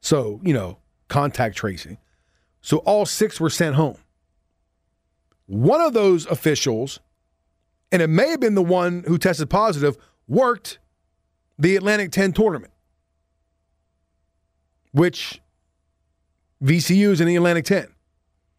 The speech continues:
Now, I don't know. You could, you could draw the line. You could draw the connection. You can make an assumption. Maybe that has something to do.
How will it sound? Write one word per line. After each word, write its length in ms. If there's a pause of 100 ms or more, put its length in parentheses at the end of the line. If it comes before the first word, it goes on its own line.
(1120)
Now, 320
I 140
don't 180
know. 500 (1500)
You 140
could, 180
you 120
could 160
draw 260
the 80
line. 600 (240)
You 120
could 160
draw 220
the 100
connection. 720 (640)
You 120
can 140
make 180
an 80
assumption. 760
Maybe 320
that 100
has 140
something 200
to 100
do. 60